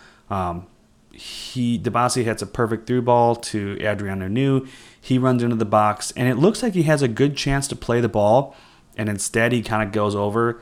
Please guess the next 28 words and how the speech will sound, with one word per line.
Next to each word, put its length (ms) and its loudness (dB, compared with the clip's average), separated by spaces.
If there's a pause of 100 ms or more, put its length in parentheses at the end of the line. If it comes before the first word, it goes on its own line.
(460)
Um, 240 -4
there's 120 -4
penalty 360 0
shouts, 760 -2
you 100 -4
know, 280 -6 (160)
they 280 0
don't, 400 -2
they, 120 0
they 260 -4
look 260 0
at 80 2
it 60 0
in 80 0
V 160 0
R, 120 0
but 140 -6
don't 200 -4
go 140 -4
to 240 -6
it. 140 -8 (400)
Um, 340 -4 (460)
Boxall 440 2
was 100 0
on 200 0
the 80 -2
radio 400 0
broadcast 800 -2